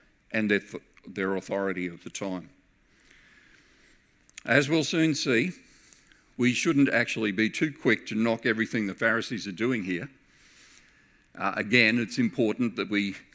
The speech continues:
collect from the whole passage and what we know of the construct of living of that time. Uh, the Pharisees question this once blind man with newly opened eyes at length,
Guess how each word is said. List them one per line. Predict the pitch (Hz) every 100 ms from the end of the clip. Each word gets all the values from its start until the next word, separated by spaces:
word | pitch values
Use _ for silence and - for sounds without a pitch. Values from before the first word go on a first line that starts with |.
| _ -
collect | - 123 120 -
from | - 104
the | 98
whole | 113 104
passage | - 101 101 - 90 - - _ _ _ _ _ _ - -
and | - 117
what | 110 117
we | 113
know | 117 120 117
of | 95
the |
construct | - - 123 117 - 107 95 - - - -
of | 95
living | 107 110 110 95
of |
that | 85 92 -
time. | 110 98 90 - _ _ _ - - - - - - - _ _ -
Uh, | 113 113
the | 123
Pharisees | - 143 165 - 160
question | - - 175 175 - 120 110 127 _ _ _ _ -
this | 143 135 - - _ _ _ _ _
once | 110 131 123
blind | - 113 127 185 135
man | 101 95 107 104
with | 113 117
newly | 123 151 135 113
opened | 113 - 104
eyes | 113 120 98 95
at | 104
length, | 107 120 135 101 -